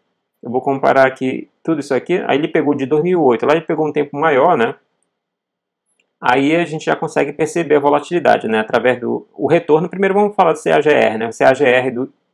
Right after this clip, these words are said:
S and P quinhentos é maior, ou seja, o índice de retorno composto aqui, a taxa de retorno composto, dez por cento, o V P U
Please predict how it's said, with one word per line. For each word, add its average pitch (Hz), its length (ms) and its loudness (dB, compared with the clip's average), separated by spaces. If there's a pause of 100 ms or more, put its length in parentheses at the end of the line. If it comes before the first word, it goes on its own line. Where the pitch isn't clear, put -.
(160)
S 143 240 0
and 135 40 -4
P 139 120 -6
quinhentos 123 400 -6
é 131 80 0
maior, 143 460 2
ou 165 60 -4
seja, 123 280 -6
o 117 180 -4
índice 123 320 -8
de - 80 -20
retorno 123 320 -6
composto 139 480 0
aqui, 160 260 -4
a - 160 -4
taxa 139 360 2
de 113 60 -12
retorno 117 280 -6
composto, 151 560 -4 (320)
dez 139 280 2
por 139 180 -8
cento, 147 500 -4 (420)
o 123 160 -4
V 139 160 4
P 143 140 2
U 127 380 2